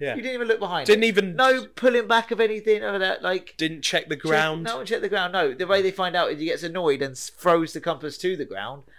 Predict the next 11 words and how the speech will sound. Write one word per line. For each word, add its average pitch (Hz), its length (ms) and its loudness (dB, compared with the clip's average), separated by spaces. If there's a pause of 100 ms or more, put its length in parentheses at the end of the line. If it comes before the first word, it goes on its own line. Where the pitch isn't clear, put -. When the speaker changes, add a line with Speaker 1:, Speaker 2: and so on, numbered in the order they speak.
Speaker 2:
and 180 100 -8
it 175 100 -10
clangs. 180 720 -6
Speaker 1:
Yeah. 113 180 -8 (1000)
Like 156 220 4
they 165 120 4
do 160 240 4
in, 147 240 2
in 151 300 2
any, 180 540 0
Speaker 2:
If 202 240 4